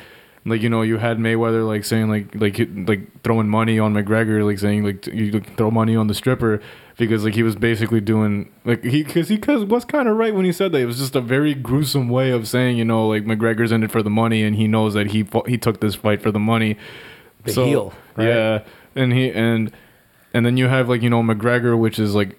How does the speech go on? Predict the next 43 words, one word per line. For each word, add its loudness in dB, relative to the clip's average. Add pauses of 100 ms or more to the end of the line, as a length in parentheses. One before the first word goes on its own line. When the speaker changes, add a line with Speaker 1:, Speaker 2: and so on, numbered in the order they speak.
Speaker 1:
everyone's 0
hero 2
because, 0 (260)
you 0
know, 0 (680)
McGregor 2
was 0
forty-nine 0
and 0
oh, 0
uh, -2
no, 0
Mayweather 0
was -4
forty-nine 0
and 0
oh 2
going 2
Speaker 2:
Mm-hmm. 2
Speaker 1:
into 0
it, 2
and 0
you 0
have, 0
like, 0
McGregor's 0
the 2
hero. 0
He's 0
the -2
guy 2
that's 0
gonna, 0 (160)
you -4
know, -2
stop -4
him. -2
He's 0
the -2
guy -2
that's 0
Speaker 2:
Mm-hmm. 2
Speaker 1:
gonna, 0